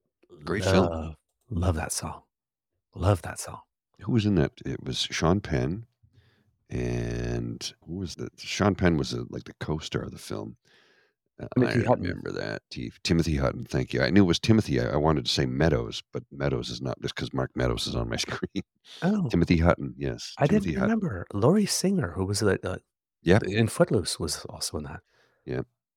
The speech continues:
Speaker 1: Yeah, she was in that. She was the girlfriend. Dorian Harewood was in that. I'm trying to think of the rest of it. That was a great film. If
Speaker 2: Mm.
Speaker 1: you,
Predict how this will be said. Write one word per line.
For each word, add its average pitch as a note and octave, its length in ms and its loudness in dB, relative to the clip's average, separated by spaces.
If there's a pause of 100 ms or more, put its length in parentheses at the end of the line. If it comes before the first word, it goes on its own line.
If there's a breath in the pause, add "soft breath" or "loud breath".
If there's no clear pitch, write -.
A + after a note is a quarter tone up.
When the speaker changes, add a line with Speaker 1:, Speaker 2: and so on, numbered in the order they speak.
(260)
Speaker 1:
Yeah, - 220 -6
she - 180 -2
was C#2 160 2
in C2+ 120 2
that. C2+ 240 0
She - 120 -4
was C2 200 -2
the - 80 -20
girlfriend. C2 600 -6 (100)
Dorian D2 380 6
Harewood D2 460 4
was D#2+ 180 0
in E2 160 4
that. F2+ 320 2 (300)
I'm - 80 -12
trying A2+ 180 0
to - 60 4
think F#2 160 8
of C2+ 60 6
the C2 80 2
rest - 200 0
of - 140 -10
it. - 60 -6 (120)
That - 80 4
was C#3+ 120 6
a - 40 2
great A1+ 380 0
film. G#1+ 340 0 (500)
If E3+ 200 4
Speaker 2:
Mm. C3 160 -4
Speaker 1:
you, - 100 -12